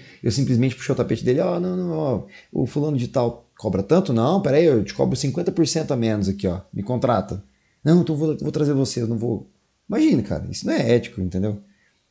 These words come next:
Isso não é ético, lógico, né? Mas isso existe muito no nosso meio, né? Mas graças a Deus nunca precisei, viu? Nunca precisei. Cada um cobra o valor que você merece, o que você imagina,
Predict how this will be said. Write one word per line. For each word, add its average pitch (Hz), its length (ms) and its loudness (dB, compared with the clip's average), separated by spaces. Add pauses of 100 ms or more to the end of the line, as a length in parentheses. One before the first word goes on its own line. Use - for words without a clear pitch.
Isso 139 260 2
não 277 120 8
é 156 140 8
ético, - 200 2
lógico, 95 400 4
né? 92 200 -4 (100)
Mas 92 580 -2 (520)
isso 107 280 -2
existe 160 340 0
muito 156 300 2
no 107 100 0
nosso 98 300 0
meio, 85 280 0
né? 87 180 -4 (180)
Mas 101 160 2
graças 117 460 2
a 113 60 4
Deus 104 200 0
nunca 113 220 0
precisei, 117 480 0
viu? 92 180 -4 (280)
Nunca 92 200 -6
precisei. 98 480 -4
Cada 95 320 -2
um 135 220 0 (280)
cobra 117 260 4
o - 20 4
valor 101 220 4
que 101 80 -6
você 95 680 2 (160)
merece, 98 580 2
o - 20 -16
que 87 80 -10
você 92 280 -2
imagina, 95 680 0